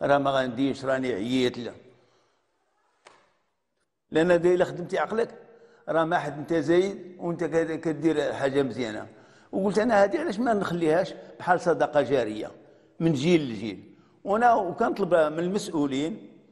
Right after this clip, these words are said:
حتى إلا بغاو يديروا شي مركز، أنا كنهدي لهم ساعتين في النهار بالمجان،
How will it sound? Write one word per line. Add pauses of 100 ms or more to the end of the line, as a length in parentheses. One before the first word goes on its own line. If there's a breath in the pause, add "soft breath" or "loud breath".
(300 soft breath)
حتى
إلا
بغاو
يديروا
شي
مركز، (880 loud breath)
أنا
كنهدي
لهم
ساعتين (480)
في
النهار
بالمجان،